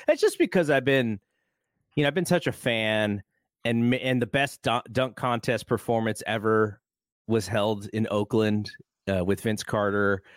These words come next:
So there's that thing. I'm sure Vince will be a judge next year in the dunk contest 'cause when he, you know, he, he broke out in the Bay Area. So I think it'll be fun. Um, but yeah, I'm not interested in Sunday because Sunday you get the sleepy All-Star game.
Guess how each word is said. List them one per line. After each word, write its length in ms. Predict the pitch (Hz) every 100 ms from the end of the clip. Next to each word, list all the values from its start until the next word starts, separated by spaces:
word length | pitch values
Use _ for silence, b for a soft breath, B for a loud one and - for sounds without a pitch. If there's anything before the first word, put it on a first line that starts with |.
| B -
So 160 | 117
there's 220 | 113 107
that 360 | 104 104 104 -
thing. 220 | 110 101
I'm 80 | 98
sure 180 | - 113
Vince 300 | 90 101 -
will 80 | 95
be 160 | 104
a 40 | 90
judge 720 | 98 98 101 104 101 - - -
next 360 | 110 101 - 117
year 140 | 104
in 80 | 101
the 80 | 90
dunk 260 | 95 92
contest 460 | - 98 92 101 -
'cause 240 | 101 87
when 140 | 101 90
he, 240 | 98 90
you 160 | 92 92
know, 80 | 78
he, 220 | 107 82
he 120 | 107
broke 300 | 90 95 -
out 160 | 98 -
in 60 |
the 40 | 85
Bay 200 | 98 90
Area. 400 | 90 92 90 - B B B B
So 320 | - 120 117
I 120 | 151
think 160 | 151 240
it'll 100 | 233
be 120 | 135
fun. 580 | - - 120 120 127 156 - _ _ _ 113
Um, 260 | 110 104
but 120 | 98
yeah, 100 | 170
I'm 80 | 165
not 140 | 190 226
interested 300 | 294 - 110
in 80 |
Sunday 360 | - 104 87 82
because 340 | 101 - 123
Sunday 440 | - 147 139 127 120
you 180 | 110 107
get 180 | 110
the 80 | 113
sleepy 400 | - 127 113 98
All-Star 400 | 98 120 - 104
game. 400 | 85 87 87 87